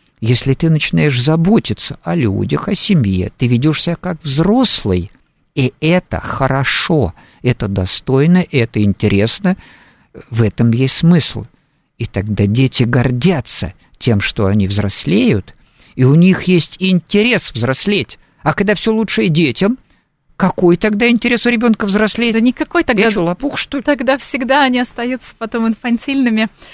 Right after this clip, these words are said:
Speaker 2: Это пото-, потому что это удобно. Это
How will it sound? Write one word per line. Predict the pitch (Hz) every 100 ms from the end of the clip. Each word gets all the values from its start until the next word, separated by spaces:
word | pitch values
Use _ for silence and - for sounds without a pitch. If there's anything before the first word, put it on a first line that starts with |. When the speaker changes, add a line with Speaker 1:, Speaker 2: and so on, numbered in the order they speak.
| - -
Speaker 2:
Это | 262 226
пото-, | 220 -
потому | 247 269 254
что | - -
это | - 196 - -
удобно. | 220 196 220 202 190 175 - _ _ _ _ _ _
Это | - 226 -